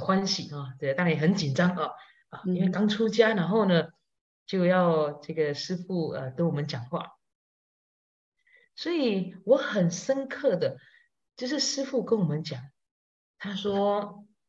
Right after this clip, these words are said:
Speaker 1: ：“你们呢，要知道我很多的徒弟，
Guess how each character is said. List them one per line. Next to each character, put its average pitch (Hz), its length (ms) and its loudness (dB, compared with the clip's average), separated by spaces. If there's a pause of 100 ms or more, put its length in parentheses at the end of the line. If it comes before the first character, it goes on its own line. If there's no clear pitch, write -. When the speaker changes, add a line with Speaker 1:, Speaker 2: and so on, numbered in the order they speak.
(200)
Speaker 1:
：“你 160 200 -4
们 160 280 0
呢， 190 460 0 (1000)
要 196 100 0
知 196 220 -4
道 170 420 -2
我 196 120 2
很 175 220 -4
多 175 160 -2
的 180 120 2
徒 - 220 -10
弟， 147 360 -8